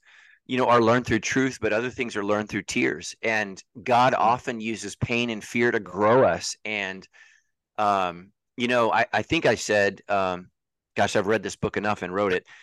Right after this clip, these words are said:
Speaker 1: but, you know, they,
Speaker 2: <clears throat>
Speaker 1: they were, they were called as disciples, but they ke-, became apostles in the storm. And that's when they grew up. And so I think that w-, we, we need to, as we're screaming at God, "Where are you?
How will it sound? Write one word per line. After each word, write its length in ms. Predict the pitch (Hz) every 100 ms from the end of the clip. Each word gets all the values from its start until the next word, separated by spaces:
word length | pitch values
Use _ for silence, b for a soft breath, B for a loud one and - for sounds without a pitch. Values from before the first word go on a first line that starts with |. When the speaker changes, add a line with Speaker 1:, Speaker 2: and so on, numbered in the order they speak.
| B
Speaker 1:
but, 220 | - 135 -
you 120 | 139
know, 140 | 127 123
they, 160 | 135
Speaker 2:
<clears throat> 140 | 180 131
Speaker 1:
they 140 | 143
were, 160 | 135 123
they 100 | 131
were 160 | 123
called 640 | - - 151 151 160 170 - -
as 340 | 117 117 110
disciples, 680 | - 104 113 123 127 104 98
but 120 | 110
they 120 | 117
ke-, 200 | 117 -
became 300 | 117 - 120
apostles 680 | 107 - - 107 104 87 85
in 120 | 95 87
the 60 |
storm. 480 | - - 90 82 82 -
And 180 | 117 98
that's 360 | 110 123 -
when 180 | 123 113
they 120 | 101
grew 360 | 95 95 113 101
up. 260 | 95 82 -
And 200 | 107 104
so 340 | - 120 101 - B B B B B
I 140 | 131
think 380 | 123 - 160 175
that 260 | 120 110 -
w-, 180 | 113 110
we, 200 | 117 123
we 200 | 123 123
need 340 | 117 120 160 160
to, 460 | - 101 104 92 _ -
as 220 | 123 123
we're 120 | 127
screaming 600 | 113 - 139 151 147 127
at 140 | 107 82
God, 280 | 107 101
"Where 300 | 95 107 110
are 160 | 104 98
you? 240 | 87 80